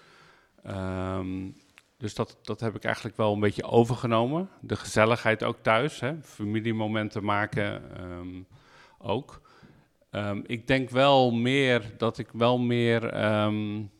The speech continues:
missiegedreven was als mijn ouders. Mijn ouders hadden gewoon, eh, nou ja, eh, eh, hadden gewoon een baan en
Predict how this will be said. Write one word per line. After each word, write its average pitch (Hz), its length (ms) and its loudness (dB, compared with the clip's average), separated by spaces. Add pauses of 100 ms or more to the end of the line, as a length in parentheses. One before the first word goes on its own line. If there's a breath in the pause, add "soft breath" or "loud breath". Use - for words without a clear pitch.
(360)
missiegedreven 120 960 2
was 110 200 4
als 110 240 -2
mijn 101 220 0
ouders. - 600 0 (880 loud breath)
Mijn 98 220 0
ouders 98 360 0
hadden 95 260 -2
gewoon, 90 400 -4
eh, 87 140 -8 (300)
nou 104 180 -6
ja, - 100 -20 (300)
eh, 104 300 -16 (360)
eh, 110 380 -18 (320)
hadden 95 220 -12
gewoon 90 200 -8
een 90 120 -6
baan 92 380 -2
en 90 460 -10